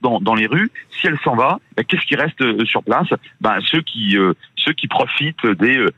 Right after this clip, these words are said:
des, des uniques deniers, euh, liés à la corruption. Et malheureusement, c'est un État qui aujourd'hui est de moins en moins jeune.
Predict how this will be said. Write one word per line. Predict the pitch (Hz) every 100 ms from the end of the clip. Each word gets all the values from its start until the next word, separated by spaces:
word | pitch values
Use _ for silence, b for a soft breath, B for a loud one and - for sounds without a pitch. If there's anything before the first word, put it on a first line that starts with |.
| _
des, | - 113
des | 107 104 123
uniques | 156 160 -
deniers, | 143 123 127 156 B B -
euh, |
liés | 107 127
à |
la | 139
corruption. | 113 120 107 - 131
Et | 156
malheureusement, | 110 92 95 127 160
c'est | 117 98
un |
État | 90 110 151
qui | -
aujourd'hui | 101 92 151
est | 117
de |
moins | 101 117
en | 135
moins | 113 123
jeune. | 110 98 87